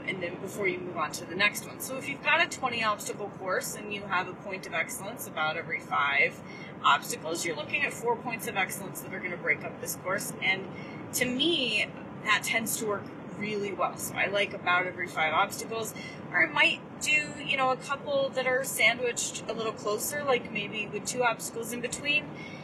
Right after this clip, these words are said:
And then I might go ten obstacles before my next point of excellence. But essentially, I like to look at the course, identify my points of excellence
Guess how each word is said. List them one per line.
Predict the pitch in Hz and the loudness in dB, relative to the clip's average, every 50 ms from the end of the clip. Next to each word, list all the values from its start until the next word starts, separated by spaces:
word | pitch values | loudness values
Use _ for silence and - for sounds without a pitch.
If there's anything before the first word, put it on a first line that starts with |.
| - - - - - - | -12 -12 -12 -12 -8 0
And | - - - 294 - - | 2 4 6 4 4 4
then | 262 254 247 254 | 4 4 6 6
I | 247 240 | 4 2
might | 233 233 214 208 214 | 4 4 4 4 2
go | 220 214 | 0 -2
ten | - - - 226 214 208 | -2 -2 -2 0 2 2
obstacles | 196 190 190 - - - 196 196 190 185 | 0 0 -2 -6 -8 -6 -6 -6 -6 -6
before | - 196 180 - 196 185 | -6 -8 -8 -6 -6 0
my | 185 185 180 | 0 0 2
next | 196 233 233 240 - - - | 4 2 2 2 -2 -4 -4
point | 220 202 185 180 | -4 -2 -2 0
of | 180 | 2
excellence. | 175 165 165 - - 175 170 156 151 - - | 2 2 2 0 -4 -6 -6 -6 -8 -6 -2
But | 294 - - | -2 -2 -2
essentially, | - - - - - 269 302 - - 285 277 262 247 | -2 -4 -4 0 2 0 2 2 0 0 2 2 2
I | 226 | 4
like | 226 220 - | 2 0 0
to | - 226 | -2 -6
look | 202 214 220 - - | -6 -6 -6 -6 -6
at | - | -6
the | - - | -8 -6
course, | - 214 214 202 208 202 - - - - - - - - - - - - - | -2 0 2 2 2 0 -2 -6 -8 -10 -12 -12 -12 -12 -12 -12 -12 -2 0
identify | 214 208 202 - 311 294 - 240 - 277 262 262 | 0 0 4 4 4 6 6 4 2 2 2 4
my | 262 254 247 | 4 2 0
points | - - 233 233 220 214 - | 0 -4 -6 -6 -4 -4 -4
of | 240 233 | 0 2
excellence | 233 254 - - - 311 311 339 370 - - - | 2 2 2 0 -2 -2 -2 -2 -2 -4 -6 -10